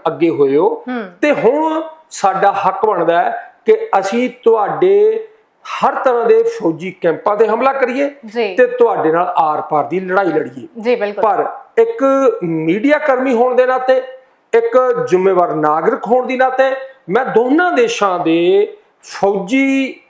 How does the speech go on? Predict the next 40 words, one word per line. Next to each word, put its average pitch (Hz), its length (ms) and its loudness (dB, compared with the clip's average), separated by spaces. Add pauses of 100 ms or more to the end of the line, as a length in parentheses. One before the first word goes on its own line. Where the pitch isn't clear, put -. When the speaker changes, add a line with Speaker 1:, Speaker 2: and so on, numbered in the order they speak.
(200)
Speaker 1:
ਮੁਖੀਆਂ 262 440 0
ਨੂੰ 320 200 2
ਅਪੀਲ 202 300 0
ਕਰਾਂਗਾ 160 720 0
Speaker 2:
ਜੀ। 208 140 -2
Speaker 1:
ਕਿ 269 340 -2
ਲੜਾਈ 202 720 2
ਦੇ 196 240 2
ਵੀ 190 180 -4
ਨਿਯਮ 170 400 0
ਹੁੰਦੇ 240 300 4
ਨੇ 285 320 0
Speaker 2:
ਬਿਲਕੁਲ। 226 300 -6
Speaker 1:
ਤੇ 466 360 2
ਉਹਨਾਂ 285 300 2
ਨਿਯਮਾਂ 180 420 0
ਤੋਂ 202 180 0
ਗਿਰੀ 165 300 -6
ਹੋਈ 160 160 -2
ਲੜਾਈ 151 340 0
ਨਹੀਂ 165 360 -2
ਹੋਣੀ 226 220 0
ਚਾਹੀਦੀ। 240 380 0
Speaker 2:
ਹੂੰ। 247 400 -8
Speaker 1:
ਪਰ 202 320 0 (280)
ਯੁੱਧ 180 440 0
ਦੇ 285 160 2
ਵਿੱਚ 240 520 2 (220)
ਤੁਸੀਂ 254 540 -2 (440)
ਜਦੋਂ 214 240 2
ਹੁੰਨੇ 202 300 2
ਹੋ 226 320 0
ਤਾਂ 226 100 2 (180)
ਯੁੱਧ 220 360 0
ਨਾ 196 540 0
ਕਰਨ 233 240 2
ਵਾਲੀ 202 260 0
ਜਿਹੜੀ 190 240 -2
ਧਿਰ 175 300 0
ਹੈ, 175 380 -2